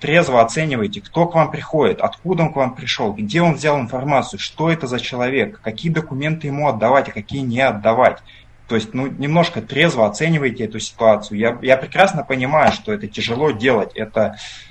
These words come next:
а, я сам, к сожалению, с этим сталкивался. Это очень трудный момент. Эмоционально, действительно, белая пелена в голове, в глазах, и тяжело. Но есть кого-то, попросите друзей, попросите знакомых, сказать там,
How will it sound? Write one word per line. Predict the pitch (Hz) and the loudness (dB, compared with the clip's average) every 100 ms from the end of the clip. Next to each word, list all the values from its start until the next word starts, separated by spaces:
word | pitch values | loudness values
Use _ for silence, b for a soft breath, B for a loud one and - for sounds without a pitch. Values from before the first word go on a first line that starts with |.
| B | B
а, | 113 113 107 | 0 4 4
я | 104 123 | 4 2
сам, | - 156 160 | 2 0 0
к | - | -2
сожалению, | 123 123 147 143 | -8 -4 -2 -2
с | 123 | -4
этим | 135 127 107 | -6 -6 -8
сталкивался. | - 131 127 - 95 90 - 87 - | 4 6 6 4 -6 -6 -8 -12 -6
Это | 120 113 120 113 113 - - - | -6 0 4 4 2 -8 -20 -8
очень | 160 170 170 147 | 0 2 2 -2
трудный | - 139 135 123 | -4 -4 -2 -2
момент. | 123 131 120 104 | -2 0 -2 -2
Эмоционально, | 107 107 120 117 156 170 120 - - | -2 -2 -2 2 4 4 0 -6 -12
действительно, | 110 110 - 143 110 101 95 90 - | -10 -8 -6 -6 -4 -4 -4 -8 -6
белая | 110 147 139 | 0 2 2
пелена | 127 123 127 151 165 | -2 -4 0 4 4
в | 127 | 4
голове, | 120 120 127 143 | 0 0 0 -4
в | 107 | -2
глазах, | 110 110 139 160 160 B B B | 2 2 6 4 4 B B B
и | 107 | -10
тяжело. | 135 123 135 101 | -4 0 0 0
Но | 113 | -2
есть | 143 165 | -2 -2
кого-то, | - 120 113 | 0 -2 -2
попросите | 101 - 107 165 165 | -8 -8 -8 -6 -6
друзей, | 120 120 110 127 | -4 -4 -4 -4
попросите | - - 110 - - | -6 -12 -16 -10 -6
знакомых, | 113 113 131 104 - | -4 -2 -2 -2 -4
сказать | 95 90 | -12 -10
там, | 85 - | -8 -8